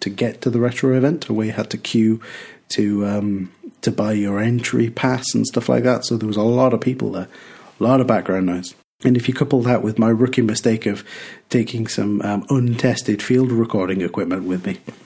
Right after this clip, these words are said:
and using that, you know, you find that the recording that comes out is a bit, it's a bit rough. What I will say is I'm not an audio engineer, but, uh, I have done what I can to fix it with my limited knowledge of, like, how audio works,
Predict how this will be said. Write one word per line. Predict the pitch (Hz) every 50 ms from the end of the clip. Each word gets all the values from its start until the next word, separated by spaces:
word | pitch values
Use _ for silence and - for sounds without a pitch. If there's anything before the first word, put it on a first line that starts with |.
| - -
and | 110 104 107
using | 107 104 104 101 107
that, | 117 120 104 104 - - - _ -
you | 127 127 117
know, | 110
you | 110 110 110
find | 110 - 117 113 117 113
that | 104 104 92 -
the | 98
recording | 92 101 95 - 123 120 110 110 107 104
that | -
comes | - - 104 101 98
out | 98 92 -
is | 95 101
a | 98
bit, | - - 98 98 95 - - - _ _ _ _ _ _ -
it's | 98 95 92 -
a | 113
bit | - 110 104
rough. | - 95 92 85 - - - - - - - - - - - - -
What | - 131
I | 131
will | 131 143 139 135
say | - 117 117
is | 113 113
I'm | 117 110 113
not | 117 120 120 117 113
an | 117 113 113
audio | 113 120 120 123 123 120
engineer, | 123 123 123 - 120 123 127 131 135 131 131 -
but, | 117 107 101 95 - -
uh, | 104 98 90
I | 98 101
have | 101 110 113 -
done | 123 113 110 107
what | 104 101
I | 101 101
can | - - 107 101 -
to | - 104
fix | - 104 95 - -
it | -
with | - 101 101
my | 104 101 101
limited | 107 113 113 107 101 - - 95 107
knowledge | 104 101 95 92 92 92 -
of, | 92 87 - - - - -
like, | 92 92 -
how | - - 107 104 95
audio | - 107 101 101 95 98 98 98 101
works, | 101 101 98 - - -